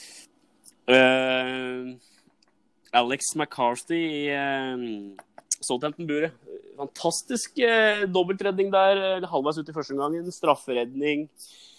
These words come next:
Og holder jo Southampton inne i den grad, eh, det hjelper da. Så setter de jo, setter jo Newcastle en null, som ikke keeper kan, eh, gjøre noe med, og da, han gjorde en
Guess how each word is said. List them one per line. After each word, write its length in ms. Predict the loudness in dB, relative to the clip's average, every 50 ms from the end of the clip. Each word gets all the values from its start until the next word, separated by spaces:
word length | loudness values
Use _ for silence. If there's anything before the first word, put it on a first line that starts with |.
| -20 _ _ _ -20 _ 0
Og 60 | 2
holder 220 | 2 4 4 2 2
jo 0 | 2 0 0
Southampton 280 | 0 -2 -4 -4 -10 -12 -6
inne 340 | -6 -4 -4 -4 -6 -4 -4 -2
i 40 | -2
den 140 | -2 -2 -2
grad, 300 | 0 -2 -2 -2 -2 -2
eh, 340 | -2 0 0 0 -2 -4 -8 -14 _ _ _ _ _ _ _ _ _ _ -6
det 100 | -2 -2
hjelper 280 | 0 -2 -2 -2 -2 -2
da. 100 | -2 -2
Så 280 | -2 -2 -2 -2 -2
setter 240 | -4 -6 -10 -8 -8 -6 -6
de 120 | -4 -4
jo, 320 | -4 -4 -4 -4 -6 -8 -12 _ _ _ _ _
setter 260 | -10 -10 -6 -4 -4
jo 20 | -4 -2 -2
Newcastle 260 | -2 -2 -2 -2 -2 -2
en 100 | 0 0
null, 120 | -2 -4
som 260 | -4 -4 -6 -6 -6 -10 -14 _ _ _ _ _ -20 _ _ _ _ _ _ _ _ _ _ -14
ikke 220 | -14 -8 -6 -8 -4
keeper 340 | -2 -2 -2 -2 -4 -4 2
kan, 340 | 4 6 6 6 6 6 8
eh, 680 | 8 8 6 6 4 2 2 2 2 2 2 0 -2 -4 -8 _ _ _ _ _ _ _ _ _ _ _ _ _ _ _ _ _ _ _ _ _ _ _ _ _ _ _ _ _ _ _ _ _
gjøre 180 | 6 8 10 10
noe 80 | 8 8
med, 200 | 8 8 8 8
og 120 | 8 8
da, 360 | 8 8 8 6 4 2 -2 -4 -8 -16 _ _ _ _ _ _ _ _ _ _ _ _ _ _ _ _ -8
han 80 | -6
gjorde 120 | -4 -4 -4
en 60 | -2